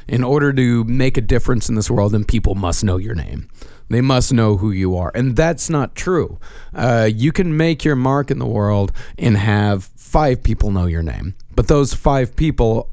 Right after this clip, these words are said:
you are going to be extremely important to those five people. Uh, and in order to make your mark on this world,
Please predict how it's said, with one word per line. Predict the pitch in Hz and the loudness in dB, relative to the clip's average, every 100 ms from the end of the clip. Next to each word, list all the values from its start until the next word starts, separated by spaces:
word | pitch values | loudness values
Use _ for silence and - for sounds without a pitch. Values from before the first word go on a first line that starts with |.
| - | -4
you | 117 135 | 0 2
are | 131 | 2
going | 131 127 | 0 0
to | 117 | 0
be | 110 | 0
extremely | 107 - - 156 127 123 | 0 -4 0 0 2 0
important | 110 104 104 92 | 0 0 0 -2
to | |
those | 90 92 - | -2 -2 -2
five | 95 87 | -4 -4
people. | - - - - - - - - | -4 -6 -4 -8 -10 -14 -16 -6
Uh, | - 123 113 104 - | 0 2 2 2 0
and | 131 123 117 110 101 - | 0 2 2 2 0 -2
in | 127 | 0
order | 139 160 | 0 0
to | 156 | 0
make | 147 143 | 0 0
your | 131 | 0
mark | 139 151 131 | 0 0 0
on | 113 | -2
this | 101 - | -2 -2
world, | 104 98 | -2 -2